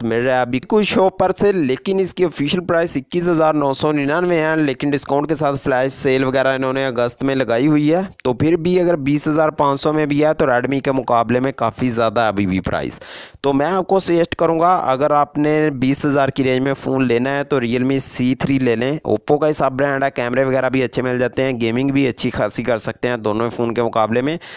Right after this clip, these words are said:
अगर आपने दोनों में से लेना है तो Redmi नाइन सी की अच्छा है, प्राइस उसकी क्योंकि अच्छी है। तो अगर आप थोड़ा वेट करते हैं एक दो मंथ का तो Realme सी ट्वेल्व की भी प्राइस अठारह हज़ार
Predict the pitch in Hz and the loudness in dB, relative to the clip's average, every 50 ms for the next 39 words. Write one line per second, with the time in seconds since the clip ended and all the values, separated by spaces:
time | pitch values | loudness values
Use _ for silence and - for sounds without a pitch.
0 | - - - 127 143 185 196 196 185 - 185 185 180 147 156 156 156 165 180 185 | -12 -6 -4 0 2 2 2 2 0 0 -2 -2 0 0 0 0 2 2 2 2
1 | 185 180 175 185 156 151 151 147 156 160 170 165 - 165 139 131 127 131 135 139 | 2 0 0 0 0 0 0 0 -2 -2 -4 -2 -2 0 0 2 2 0 0 0
2 | 143 151 156 147 143 135 123 117 117 123 127 123 - - 131 135 135 - _ 143 | 0 0 2 2 2 0 0 0 0 0 -2 -2 0 0 2 0 0 0 _ -2
3 | - - 123 - - - 131 107 82 - - _ 107 113 135 151 175 - 175 156 | 0 0 -2 -4 -2 -2 -2 -2 -4 -6 -6 _ -2 0 0 0 0 0 -2 -4
4 | - - 156 143 123 135 131 113 120 139 147 135 - - - 127 117 117 107 104 | -2 -4 -4 -2 0 -2 -2 0 0 0 0 0 -2 -2 -2 -2 0 0 0 0
5 | 101 131 139 147 165 190 202 202 196 - 185 180 180 190 165 170 175 175 - - | 2 2 2 2 2 2 2 0 2 0 0 2 2 2 2 2 0 0 -2 -4
6 | 170 160 - 180 175 165 160 143 143 160 151 151 147 147 156 - 170 170 165 175 | -4 -2 -2 -2 0 0 -2 0 0 0 0 0 -2 -4 -4 -4 -4 -2 0 0
7 | 151 139 139 151 151 160 170 151 - - 156 156 165 156 160 143 135 127 123 - | 0 0 0 0 0 0 0 -2 -2 -4 -4 -4 -2 -2 -2 -2 -2 -4 -4 -4
8 | 143 131 131 135 131 - 123 123 127 143 147 - - 135 131 156 147 156 170 165 | -4 -2 -2 -4 -2 -2 -2 0 0 -2 -2 -2 -4 -6 -4 -4 -2 -2 -2 -2
9 | 156 135 123 113 | 0 0 -2 -2